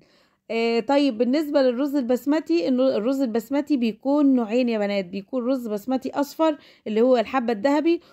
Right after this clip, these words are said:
ورز بسمتي اللي هي الحبة الطويلة الرفيعة اللي هو اسمه الرز بسمتي هندي.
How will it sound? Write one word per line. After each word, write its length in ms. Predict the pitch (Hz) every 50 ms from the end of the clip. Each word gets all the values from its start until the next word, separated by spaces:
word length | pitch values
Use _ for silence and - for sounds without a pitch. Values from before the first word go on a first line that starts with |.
| _ _ -
ورز 320 | 208 240 285 311 285 294
بسمتي 400 | 269 262 247 - 277 294 294 -
اللي 180 | 269 262 262 269
هي 60 | 277
الحبة 340 | 254 - - 269 240 226 240
الطويلة 420 | 233 - 220 214 240 262 262 262
الرفيعة 520 | 247 220 220 - 226 214 220 233 254 269
اللي 120 | 269 247 240
هو 160 | 240 262 254
اسمه 420 | 247 247 - 247 254 - - 254 240
الرز 300 | 220 214 254 262 240 240
بسمتي 800 | 220 214 208 - - 254 285 285 - 339 339 349 320 262 254
هندي. 300 | 214 180 165 160 - -